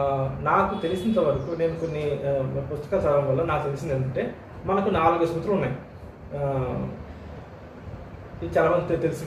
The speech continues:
తెలిసి ఈ, ఈ పాయింట్ ఏంటంటే, ఆ, మనుస్మృతి అని లేదంటే పరాశర స్మృతి అని విన్నాం.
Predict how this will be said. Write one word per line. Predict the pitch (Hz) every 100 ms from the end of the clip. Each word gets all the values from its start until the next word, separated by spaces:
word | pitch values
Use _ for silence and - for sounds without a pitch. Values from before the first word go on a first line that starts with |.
| -
తెలిసి | 151 - 135
ఈ, | 131
ఈ | 131 - 143
పాయింట్ | 135 131
ఏంటంటే, | 135 135 165 165 - - -
ఆ, | 139 139 135 131 131
మనుస్మృతి | 131 156 - 165 143
అని | 131 127
లేదంటే | 127 131 135 135 131
పరాశర | 139 151 208 165
స్మృతి | 165 151 135
అని | 135
విన్నాం. | 143 143 135 -